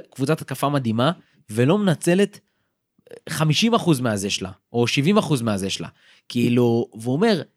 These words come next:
"זה המחמאה הכי גדולה", ואנחנו דיבר-, אנחנו מדברים על זה פה כל הזמן, שהפועל מוכשרת בטירוף, אבל אנחנו, אנחנו התקפית, עזבו הגנתית רגע שזה בטוח, אבל גם התקפית,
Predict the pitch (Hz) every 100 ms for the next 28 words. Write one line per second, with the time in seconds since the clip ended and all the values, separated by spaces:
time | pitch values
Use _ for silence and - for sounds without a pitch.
0 | - 110 139 165 156 156 165 156 156 151
1 | 175 123 98 - _ _ 101 135 190 156
2 | 110 139 101 143 156 131 160 107 85 151
3 | - 131 135 107 127 92 - - - -
4 | 113 95 - _ _ - - 175 139 -
5 | - 156 165 123 107 101 127 147 - _
6 | _ _ _ 104 104 110 117 127 139 135
7 | - 117 117 - 123 110 110 104 _ 104
8 | - - 208 226 - - _ _ _ -
9 | 101 135 196 135 113 139 127 117 107 -
10 | 104 90 - 101 113 98 - 135 104 92
11 | 101 120 175 - 113 - 165 -